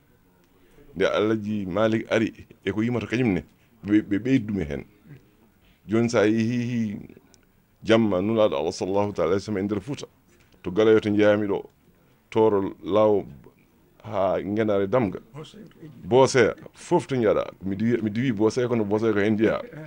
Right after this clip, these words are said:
Kala to mbawɗa yaade hen. Ma yi hen jamma o ene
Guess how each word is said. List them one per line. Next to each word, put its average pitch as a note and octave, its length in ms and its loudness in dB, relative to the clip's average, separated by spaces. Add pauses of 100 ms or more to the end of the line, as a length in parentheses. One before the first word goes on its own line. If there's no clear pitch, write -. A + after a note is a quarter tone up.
(1300)
Kala D3 120 2
to C#3+ 60 -2
mbawɗa F2+ 340 4
yaade F2 200 2
hen. D2+ 220 -6 (1500)
Ma G2+ 220 0
yi G2+ 220 0
hen F2 240 -2 (680)
jamma F#2+ 380 0
o E2+ 200 -2
ene E2+ 400 -4